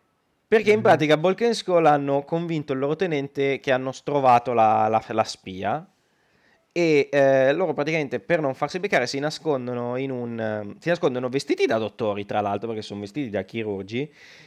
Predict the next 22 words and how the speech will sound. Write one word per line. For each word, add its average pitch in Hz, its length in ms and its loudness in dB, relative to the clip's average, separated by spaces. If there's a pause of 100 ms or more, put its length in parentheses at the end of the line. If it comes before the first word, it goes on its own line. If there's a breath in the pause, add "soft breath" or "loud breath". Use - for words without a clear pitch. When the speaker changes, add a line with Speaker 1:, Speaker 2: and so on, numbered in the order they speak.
(120 loud breath)
Speaker 1:
i, 147 680 -2
i, 127 40 -6
da 139 100 -2
chirurghi, 120 680 -6
in 135 800 -2
un, 160 440 -4
eh, 139 600 -2
in 165 140 -8
un 170 320 -6
cassonetto 160 1160 -2
dove 131 260 -2
c'è 127 160 -6
dentro 117 500 -4
la, 107 540 0
la 113 100 0
biancheria 117 500 -2
sporca, 110 600 -6
che 113 120 -10
tra 123 120 -2
l'altro 135 240 0
in 113 100 -8
ospedale 117 560 0